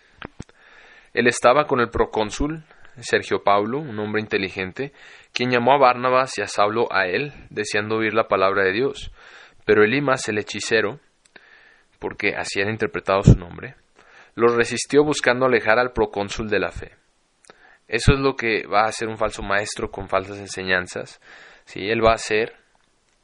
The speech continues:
o va a tratar de hacer que las personas se alejen de la fe para buscar desviarlos. Y entonces aquí leemos lo que Pablo hizo en este caso particular, verso nueve.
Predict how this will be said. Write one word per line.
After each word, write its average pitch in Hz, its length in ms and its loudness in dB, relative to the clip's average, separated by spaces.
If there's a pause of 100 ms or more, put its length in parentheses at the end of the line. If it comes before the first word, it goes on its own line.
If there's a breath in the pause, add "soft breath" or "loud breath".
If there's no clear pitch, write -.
(1700)
o 92 100 -8
va 95 80 0
a 92 60 -2
tratar 110 420 2
de 117 80 2
hacer 101 240 -4
que 101 100 -4
las 95 160 -2
personas 95 560 -2 (360 loud breath)
se - 200 -10
alejen 92 320 -2
de 113 80 0
la 92 140 2
fe - 280 4 (300)
para - 180 -12
buscar - 480 -6
desviarlos. 98 760 0 (640 loud breath)
Y - 80 -12
entonces 107 800 -6 (220)
aquí 110 600 -8
leemos 107 640 -6
lo 101 100 -6
que 98 120 -10
Pablo 98 420 0
hizo 107 220 -6
en 101 80 -6
este 95 200 -8
caso - 300 -2
particular, 95 600 -2
verso 98 260 0
nueve. 92 320 0